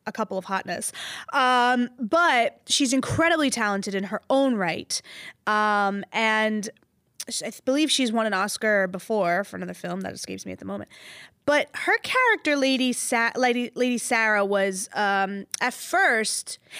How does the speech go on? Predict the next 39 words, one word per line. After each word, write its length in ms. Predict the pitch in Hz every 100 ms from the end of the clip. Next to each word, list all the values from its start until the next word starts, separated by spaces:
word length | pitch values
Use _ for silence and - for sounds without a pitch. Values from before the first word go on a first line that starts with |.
| -
and 100 | 381
you 80 | 392
know 60 | 494
what 220 | 539 381
I 100 | 311
love 80 | 320
about 160 | 330
this 160 | 339 -
film, 240 | 311 285
really 180 | 277 285
quickly, 320 | 285 285 277
I 60 | 247
digress. 400 | 240 233 247 - - -
What 120 | 311
I 40 | 339
really 380 | 311 403 466 427
love 80 |
about 240 | 320 285 277
this 180 | 247 -
film 260 | 254 240
was 200 | 226 214 -
it, 180 | 277 269
is 220 | 294 233
it 160 | 277 226
gives 480 | 262 427 480 330 254
you, 680 | 247 247 240 233 233 233 - - - _ _ _ _ - _
um, 840 | 269 254 240 233 226 214 208 196 185 _ _ _ _ - - -
it 140 | -
gives 320 | - 453 370
you 160 | 330 285
a 100 | 233
quick, 680 | - - - 339 427 - - _ _ _ _ -
like, 260 | 277 254 -
taste 580 | - 285 269 - - - -
of 140 | 220
something 500 | 247 220 - 196 196
that 300 | 196 - -
kind 340 | - 247 247
of 340 | 233 220 196